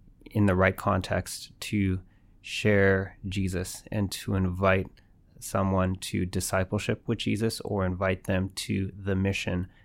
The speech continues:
that Jesus invites us into, which is to make disciples.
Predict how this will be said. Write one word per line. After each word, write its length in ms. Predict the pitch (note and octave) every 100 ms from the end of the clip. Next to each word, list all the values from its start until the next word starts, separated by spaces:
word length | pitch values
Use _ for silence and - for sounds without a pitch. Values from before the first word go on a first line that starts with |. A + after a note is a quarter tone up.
| _ -
that 160 | F#2
Jesus 440 | - F#2 F#2 F2+ -
invites 480 | F#2+ F#2 F#2 F#2
us 260 | G2+ F2+ -
into, 460 | - G#2 - F#2 F2+ - -
which 180 | G2
is 160 | F#2 F#2
to 240 | - G2 F#2+
make 360 | F#2+ F2+ - -
disciples. 640 | - G#2 F2+ F2 F2+ F#2+